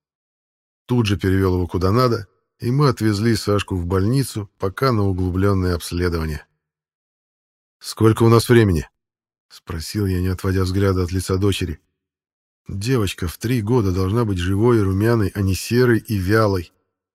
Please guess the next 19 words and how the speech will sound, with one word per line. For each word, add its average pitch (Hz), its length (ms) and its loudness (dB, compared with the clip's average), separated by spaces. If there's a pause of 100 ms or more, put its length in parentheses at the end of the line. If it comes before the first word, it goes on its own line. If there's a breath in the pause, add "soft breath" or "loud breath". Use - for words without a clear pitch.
(140)
Если 110 420 -4
уж 107 180 -2
на 101 100 0
чужого 113 380 2
ребёнка 107 400 0
смотреть 95 400 -2
больно, 80 460 -4
если 98 260 -2
он 101 160 0
нездоров, 101 480 0
то 101 120 -2
на 98 120 0
своего..." 92 760 -2 (1000)
Сердце 113 580 -4
переворачивается, 95 840 0
и 87 60 -4
слов 101 360 -6
не 85 60 -4
хватает. 80 520 -6